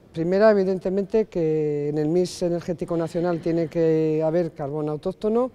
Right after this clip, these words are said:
y que, por tanto, las, eh, no, no puede ser que las centrales térmicas se cierren. Esa, pero no es, mm, solamente esa es una condición necesaria, pero no suficiente, porque si las centrales térmicas no se tienen que cerrar,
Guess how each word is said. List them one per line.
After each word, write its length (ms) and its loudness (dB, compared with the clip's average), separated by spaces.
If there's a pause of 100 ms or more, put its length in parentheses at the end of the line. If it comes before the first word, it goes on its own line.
(720)
y 100 -6
que, 160 -2
por 160 -2
tanto, 300 0
las, 380 0
eh, 340 -4
no, 240 -2
no 200 0
puede 260 4
ser 180 -4
que 80 -4
las 240 -2
centrales 640 0
térmicas 480 -4
se 140 -8
cierren. 460 -2
Esa, 180 -6
pero 320 0
no 140 4
es, 460 -2
mm, 340 0
solamente 680 4
esa 160 -2
es 80 -4
una 160 -2
condición 460 -4
necesaria, 580 -2 (500)
pero 120 -4
no 100 0
suficiente, 640 -4
porque 340 -4
si 200 -4
las 180 0
centrales 800 2 (420)
térmicas 640 0 (120)
no 120 -2
se 120 -6
tienen 240 -2
que 100 -6
cerrar, 380 -2